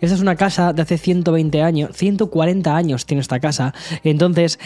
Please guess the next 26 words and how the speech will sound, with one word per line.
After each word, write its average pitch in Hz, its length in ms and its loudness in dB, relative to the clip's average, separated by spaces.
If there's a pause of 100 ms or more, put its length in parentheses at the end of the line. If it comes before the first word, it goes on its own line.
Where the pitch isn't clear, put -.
(180)
si - 220 0
suenan 208 420 2
cosas - 380 -2
en 180 80 0
la 156 100 0
casa 185 340 0
es 165 200 0
normal, 131 640 0
¿vale? 147 260 0 (240)
No 175 120 2
es 185 100 0
la 196 160 4
niña 190 340 2
del 175 120 2
exorcista 175 720 -2
que 160 80 0
vive 160 220 2
en 156 60 0
el 151 100 0
ático, 165 520 0
mm, 160 260 2
intentando 160 840 0
bajar, 135 460 -2
no, 147 140 0
no, 143 120 2
no, 131 220 0